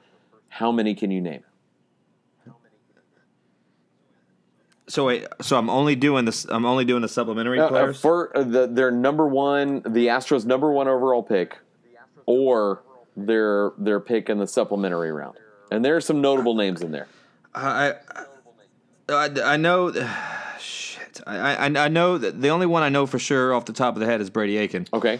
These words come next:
Speaker 1: so that's, that's one of
Speaker 2: Is that
Speaker 1: sixteen.
Speaker 2: right? But that was, he was a
Speaker 1: No,
Speaker 2: supplemental
Speaker 1: he was
Speaker 2: pick,
Speaker 1: the
Speaker 2: wasn't
Speaker 1: number
Speaker 2: he?
Speaker 1: one
Speaker 2: No, he was
Speaker 1: overall
Speaker 2: not.
Speaker 1: pick.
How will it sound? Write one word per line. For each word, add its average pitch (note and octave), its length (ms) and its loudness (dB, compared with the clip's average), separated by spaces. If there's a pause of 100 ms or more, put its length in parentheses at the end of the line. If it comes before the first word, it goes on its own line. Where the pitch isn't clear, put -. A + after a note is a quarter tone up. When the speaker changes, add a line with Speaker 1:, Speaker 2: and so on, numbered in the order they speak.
(220)
Speaker 1:
so G#2+ 120 -2
that's, A2 300 -2
that's A2 280 0
one A#2 260 0
of C#3 80 -2
Speaker 2:
Is A#2 60 -10
that - 60 -4 (120)
Speaker 1:
sixteen. A2+ 100 0
Speaker 2:
right? C#3+ 180 0 (3250)
But G#2 100 -6
that D#3 160 2
was, E3+ 140 0
he F#3 80 2
was A#3 100 0
a F#3 40 2
Speaker 1:
No, - 20 -2
Speaker 2:
supplemental A#2+ 380 2
Speaker 1:
he C#3+ 40 6
was D3+ 120 4
Speaker 2:
pick, B2 40 0
Speaker 1:
the C3 80 2
Speaker 2:
wasn't B2+ 140 4
Speaker 1:
number A#2 100 4
Speaker 2:
he? G#2+ 60 2
Speaker 1:
one A2 100 0
Speaker 2:
No, G2 140 2
he F2+ 100 0
was F#2 100 2
Speaker 1:
overall F#2 160 0
Speaker 2:
not. F2+ 60 -2
Speaker 1:
pick. C2+ 100 -8